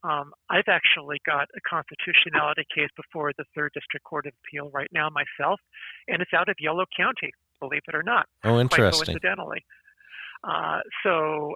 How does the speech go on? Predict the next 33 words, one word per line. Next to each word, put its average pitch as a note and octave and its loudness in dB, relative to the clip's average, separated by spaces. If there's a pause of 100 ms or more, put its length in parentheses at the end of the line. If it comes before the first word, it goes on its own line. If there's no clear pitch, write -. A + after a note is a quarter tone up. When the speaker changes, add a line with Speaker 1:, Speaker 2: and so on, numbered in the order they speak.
Speaker 1:
uh, E3 0 (100)
that F3 4 (100)
case D#3+ -6
is C#3+ -16
out D3 -4
there C#3 -8
along D#3+ -2
with D#3 -6
the D#3 -12
Davidson D3 -10 (100)
case, C#3 -8 (100)
and D3+ -20
the D3+ -12
Davidson F#3 4
case, D3 -6 (560)
um, D3+ -2 (160)
arises D#3 0
in D#3+ -2
a D3 -12
different - -8
posture D#3 2
and, D3 -6 (180)
uh, - -8 (100)
and D3 -14 (200)
may E3 2
involve C#3+ -4
different - -12
issues. D#3 2 (140)
And D3+ -10 (520)
Jennifer D#3 -2 (100)
Mouzas D3 -6
has D3+ -16
done C#3+ -16